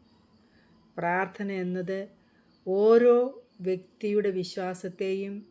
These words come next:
ഇഷ്ടങ്ങളെയും ആശ്രയിച്ചിരിക്കുന്നു. ചിലർ ഒറ്റയ്ക്ക് പ്രാർത്ഥിക്കാൻ ഇഷ്ടപ്പെടുമ്പോൾ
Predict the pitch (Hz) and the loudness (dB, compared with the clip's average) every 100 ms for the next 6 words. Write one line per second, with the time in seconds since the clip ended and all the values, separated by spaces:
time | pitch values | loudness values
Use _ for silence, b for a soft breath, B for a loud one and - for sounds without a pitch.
0 | b b b b b _ 381 202 185 - | b b b b b _ -4 -4 -4 -4
1 | 214 214 202 202 196 180 170 170 165 160 | -4 -2 -2 -2 -2 -4 -6 -6 -6 -6
2 | 160 151 151 151 - _ b b _ _ | -8 -8 -10 -12 -16 _ b b _ _
3 | - 185 196 208 226 - _ _ _ _ | -4 0 2 0 -2 -8 _ _ _ _
4 | 208 214 262 247 247 190 185 180 196 185 | -6 -4 -4 -2 -2 0 -2 -2 -6 -4
5 | 196 185 175 220 180 160 160 160 170 220 | -4 -6 -6 -8 -4 -4 -2 -2 -4 -6